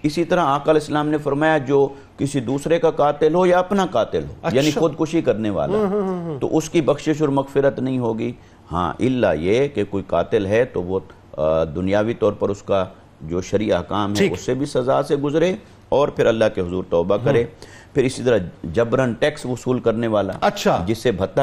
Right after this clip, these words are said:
Speaker 1: کہہ سکتے ہیں
Speaker 2: بھتہ کہہ سکتے
Speaker 1: کہ
Speaker 2: ہیں، بالکل
Speaker 1: بھتہ
Speaker 2: ٹھیک۔
Speaker 1: وصول کرنے والا
Speaker 2: ہوں۔
Speaker 1: جبراً لوگوں کے مال پر، ایسے جادوگر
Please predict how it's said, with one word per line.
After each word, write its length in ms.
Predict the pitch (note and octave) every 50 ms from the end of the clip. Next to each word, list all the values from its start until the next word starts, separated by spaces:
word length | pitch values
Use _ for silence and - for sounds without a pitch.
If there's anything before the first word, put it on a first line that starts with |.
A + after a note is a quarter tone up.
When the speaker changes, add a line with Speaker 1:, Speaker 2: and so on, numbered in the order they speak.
| C3+ -
Speaker 1:
کہہ 120 | B2 A2
سکتے 320 | G2+ - G2+ - - - B2
ہیں 80 | F3+
Speaker 2:
بھتہ 120 | F#3 - G#3+ F#3+
کہہ 100 | D#3 F3
سکتے 120 | D3 C#3+ B2+
Speaker 1:
کہ 80 | A2+
Speaker 2:
ہیں، 80 | G#2 D3
بالکل 200 | - F#3+ E3+ G3+
Speaker 1:
بھتہ 100 | C3 B2
Speaker 2:
ٹھیک۔ 80 | A2+
Speaker 1:
وصول 260 | - A#2 - A2+ A#2 G#2+
کرنے 300 | A2 A2+ G#2+ G#2+ A#2 A2
والا 260 | G#2+ G#2 G#2 G#2 G#2
Speaker 2:
ہوں۔ 80 | G2
Speaker 1:
جبراً 340 | E2+ G2+ F#2+ F#2+ G2+ A2 G#2
لوگوں 240 | G2+ G2 G2 G2+ G2
کے 140 | F2+ G#2+ G2
مال 260 | F#2 F#2 F#2+ F#2+ G2+ F#2+ -
پر، 120 | G2+ F#2+ - - - - - - -
ایسے 260 | - G2+ G#2 - G2+
جادوگر 640 | F2 E2 G#2 A2+ A#2+ A#2 C3 B2+ A2 G#2 A2 G#2+